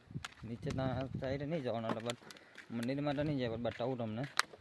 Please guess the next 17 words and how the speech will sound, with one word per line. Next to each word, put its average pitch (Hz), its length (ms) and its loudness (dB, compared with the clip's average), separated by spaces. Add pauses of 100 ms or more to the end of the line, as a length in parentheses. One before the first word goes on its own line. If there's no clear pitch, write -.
(920)
એક 107 100 2
દસ 113 180 2
આઉટ. 107 220 6 (1400)
આ - 120 -2
ફોનમાં 127 460 6
વ્યૂ 135 140 6
સારા 139 180 6
આવતો 117 200 6
છે 120 140 0
એટલે 113 240 0 (400)
જરાક 110 200 0 (1400)
બતાવું 117 360 -4
તમને. 98 180 -6 (2500)
કોમેન્ટ 139 320 -2
કરજો 147 220 2
ભાઈઓ 123 240 2
કે 123 160 2